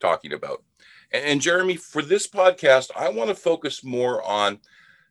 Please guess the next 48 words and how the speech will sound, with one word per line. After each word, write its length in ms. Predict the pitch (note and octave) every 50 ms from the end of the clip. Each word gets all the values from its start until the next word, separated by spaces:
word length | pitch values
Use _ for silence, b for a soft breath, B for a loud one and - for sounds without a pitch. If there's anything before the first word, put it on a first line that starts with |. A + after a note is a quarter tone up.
| b _ _
the 120 | - B2+
C 380 | B2 - - - D#3 D#3+ D3+ C#3+
E 240 | C#3 C3 B2+ B2 A#2+
Os 380 | G#2 G#2 G#2 F#2 E2 D2 C#2+ -
and 180 | F#2+ F#2 F#2
what 300 | F2+ F#2+ A2+ C3 - -
they're 200 | - A#2+ A#2 A2+
going 540 | G#2+ G2+ F#2 - A#2 A#2 A2+ A2 G#2+ G2 F#2+
through 420 | - - - F#2+ F#2 F2+ F2 E2 - _ _ b b b b b b
as 320 | - G#2+ G#2+ G2 - - G#2
we 240 | A2 A2 G#2+ G2+ F#2
hit 260 | - - C#3 - -
the 80 | -
one-year 480 | A2+ G#2 G2 G#2+ A2 A2 G#2+ G2+ G2 F#2+
mark 280 | F#2+ F#2+ F#2 F2+ - -
of 60 | D#2+
the 60 | -
pandemic. 580 | - - F#2+ F2+ E2+ D#2 D#2 E2+ D2+ C2+ - - _ _ _ _ _ _ _ _ _ _ _ _ _ _ _ - -
A 60 | D#3
lot 240 | C3+ C#3+ F3+ G#3 G3+
of 80 | G3 D#3
them 400 | C#3 C3 A#2+ A#2+ A#2+ B2 A#2 A2
were 220 | A2 A2+ G#2+ G#2+
a 60 | G#2
little 240 | G#2 G#2+ A2+ A2 A2
ahead 140 | G#2+ A#2 G#2+
of 120 | G2+ F2
the 80 | - F2+
curve. 340 | - - B2 A2+ A2 G#2 F2
They 100 | G2+ G2
were 160 | F#2 F#2 F#2
online. 640 | - G2+ A2+ A2+ A2 A2 A2 A2 G#2 G#2 G2+ G#2 G#2 - B B B B B B
They 80 | - G#2+
were 160 | G2+ A2 A#2+
already 320 | B2 B2+ B2 A#2 A2 G#2+ G#2
doing 300 | A2 G#2 G2+ G2 G2 E2+
virtual 400 | F2 G2+ G2 - - G2+ G2 F#2
meetings 600 | F#2+ G2+ G#2 G#2 F#2+ G2+ G2 F#2 F2+ F2 E2+ F#2
all 300 | - - F#2+ A#2 B2 A#2+
over 160 | A2 F#2 F#2
the 80 | F#2
world. 320 | F2+ F#2 F2+ F2+ F2+ F2 - _ B B B B B B B B B B _ -
Now 480 | A2+ A#2 A#2 A#2+ A#2+ B2+ C3+ C3+ C3+
you're 240 | C3+ B2 A#2 A#2+ A2+
doing 400 | F#2 G#2 G#2+ G#2 G#2 G2 F#2 D#2+
virtual 560 | D#2 G2 A2 A2 - - A2 G#2 G2+ G2+ F#2+
meetings 580 | F2+ - F2+ F#2+ G2+ G2 F#2 F#2+ F#2 F2 D#2+ -
with 240 | F2+ F2+ F2 -